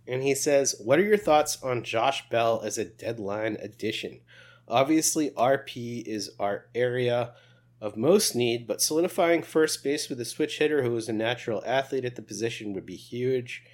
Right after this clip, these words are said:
Uh, big time agree with that because, um, I saw Bobby Dahlbeck make just another horrendous stretch to the ball, I don't know, two days ago.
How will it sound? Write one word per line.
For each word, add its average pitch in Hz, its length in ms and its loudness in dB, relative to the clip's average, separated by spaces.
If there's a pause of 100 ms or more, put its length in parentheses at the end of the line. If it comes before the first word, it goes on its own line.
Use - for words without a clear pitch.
(540)
Uh, 90 320 0 (160)
big 214 240 2
time 196 260 4
agree 127 300 2
with 113 180 0
that 110 480 4
because, 104 840 -2 (520)
um, 98 540 0 (420)
I 113 120 2
saw 120 280 6
Bobby 113 320 2
Dahlbeck 98 540 0
make 98 240 -4
just - 220 -10
another 95 500 -4
horrendous 92 1040 -6 (240)
stretch - 800 -4 (120)
to 113 120 -4
the 95 100 -4
ball, 92 640 0 (680)
I 98 60 -10
don't 95 120 -6
know, 87 100 -6
two - 220 -6
days 101 260 0
ago. 92 340 -4